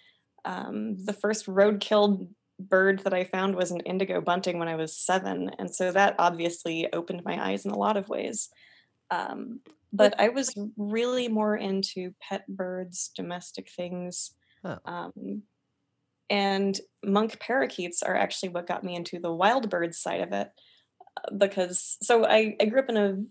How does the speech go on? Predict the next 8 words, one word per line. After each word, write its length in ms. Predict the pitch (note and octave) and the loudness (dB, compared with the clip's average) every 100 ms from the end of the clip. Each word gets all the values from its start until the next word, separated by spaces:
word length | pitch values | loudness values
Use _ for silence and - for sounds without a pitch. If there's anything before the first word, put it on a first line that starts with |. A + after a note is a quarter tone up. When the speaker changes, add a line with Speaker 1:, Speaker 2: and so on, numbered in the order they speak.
| - | 0
Speaker 1:
very 420 | F3 E4 D4+ C4+ | 2 4 2 0
Southern, 760 | C4 - G#3+ G3+ G3+ G#3 G#3+ A3+ B3+ | -2 2 4 6 6 6 4 0 2
very 320 | C#4+ C4+ A#3+ | 6 6 6
religious, 680 | G#3+ G3 F#3 F#3 F#3 F3+ - | 4 4 4 0 0 -4 -6
very 500 | G#3+ B3 D4+ C4+ A#3 | -6 0 2 4 4
old 300 | - G3+ F#3+ F#3+ | 4 2 0 -2
school 360 | - - F#3 | -8 -4 -4
family, 600 | F#3 F3 F3+ F3 F3 F3 | -2 -4 -2 -4 -4 -6